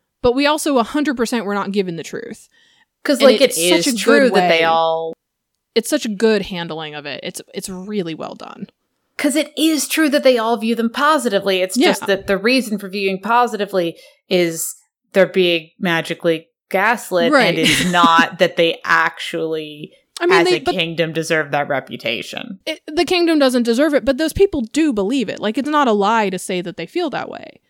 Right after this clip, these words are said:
Speaker 1: And that's just such, it's such a different take
Speaker 2: Just all the evidence
Speaker 1: in
Speaker 2: for why
Speaker 1: general.
Speaker 2: you ought to feel that way is blatant lies.
Speaker 1: It, or just missing, straight up missing. <laughs>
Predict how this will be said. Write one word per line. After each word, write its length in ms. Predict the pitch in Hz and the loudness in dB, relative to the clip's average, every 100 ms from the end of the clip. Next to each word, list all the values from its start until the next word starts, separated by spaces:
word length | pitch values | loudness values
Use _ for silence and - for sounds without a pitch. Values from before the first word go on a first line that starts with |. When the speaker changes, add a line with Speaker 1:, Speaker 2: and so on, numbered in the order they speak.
| _ _ _ _ _ - | _ _ _ _ _ -4
Speaker 1:
And 280 | 220 202 180 | 0 0 0
that's 220 | 277 277 | -2 -2
just 220 | - 285 | -4 -4
such, 520 | - 269 262 247 - - | -4 -2 -2 -4 -10 -6
it's 180 | 262 - | -6 -6
such 300 | - 285 269 | -4 -2 0
a 140 | 294 226 | -2 -4
different 580 | 220 247 - 277 214 | -2 -4 -2 -4 -6
take 680 | - - 196 190 - - - _ _ _ _ _ | -8 -6 -2 -2 -2 -12 -20 _ _ _ _ _
Speaker 2:
Just 180 | - 190 | -6 -4
all 180 | 226 233 | 0 0
the 120 | 220 | 2
evidence 480 | 202 196 190 190 190 | 0 0 0 0 -2
Speaker 1:
in 60 | 175 | -2
Speaker 2:
for 60 | 175 | -2
why 280 | 175 165 160 | 0 0 0
Speaker 1:
general. 100 | 160 | -2
Speaker 2:
you 120 | 160 | 2
ought 260 | 175 190 - | 2 2 -2
to 80 | |
feel 300 | 165 160 147 | -6 -4 -2
that 220 | 147 147 - | 0 -2 -4
way 260 | 143 131 | -4 -4
is 140 | 143 - _ | -8 -12 _
blatant 520 | 151 151 - 151 - | -6 -6 -6 -16 -8
lies. 520 | 139 117 85 - - - | -4 -4 -6 -10 -4 0
Speaker 1:
It, 220 | 269 - | 0 0
or 220 | 269 262 233 | 0 2 2
just 180 | 202 196 | -2 -2
missing, 380 | 185 - 170 | -4 -4 -8
straight 420 | - - 220 214 185 | -8 -2 0 2 0
up 100 | - | -4
missing. 420 | 170 - - - _ _ _ | -12 -14 -16 -20 _ _ _
<laughs> 80 | - | -10